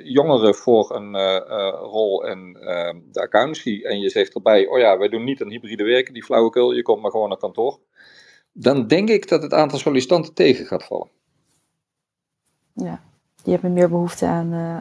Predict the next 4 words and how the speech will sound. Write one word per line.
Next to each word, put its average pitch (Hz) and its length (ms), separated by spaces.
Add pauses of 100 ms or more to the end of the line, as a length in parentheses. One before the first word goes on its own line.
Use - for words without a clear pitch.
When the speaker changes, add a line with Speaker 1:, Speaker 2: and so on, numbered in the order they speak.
Speaker 2:
ook 170 160
inderdaad 170 340
thuiswerken. 165 800 (640)
Speaker 1:
Ja, - 360